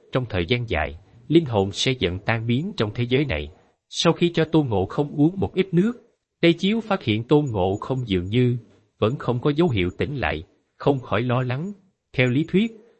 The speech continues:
Tôn Ngộ Không chỉ là tiêu hao quá nhiều, nhưng đã ba ngày rồi, mà khối cửu văn chí tôn linh hồn kết tinh kia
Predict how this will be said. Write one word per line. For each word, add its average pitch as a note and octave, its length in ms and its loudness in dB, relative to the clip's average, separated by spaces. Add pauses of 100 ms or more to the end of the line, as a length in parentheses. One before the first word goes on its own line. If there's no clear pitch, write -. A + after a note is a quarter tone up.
Tôn C#3 160 6
Ngộ F#2 400 -2
Không A#2 260 -2
chỉ A2 160 -4
là A#2 100 0
tiêu A#2 260 0
hao G2+ 240 -2 (160)
quá C#3+ 180 2 (100)
nhiều, D#2+ 200 -8 (420)
nhưng G#2+ 240 2 (240)
đã G#2 100 2 (100)
ba A2+ 260 0
ngày D#2+ 220 -6
rồi, D2 220 -6 (360)
mà G#2+ 100 0
khối G3+ 240 2
cửu F3+ 280 2
văn C#3+ 260 -2
chí F3 280 2
tôn C#3 220 4
linh D3 140 2
hồn G2+ 300 -2
kết B2+ 160 0
tinh A#2 200 -2
kia F#2+ 280 0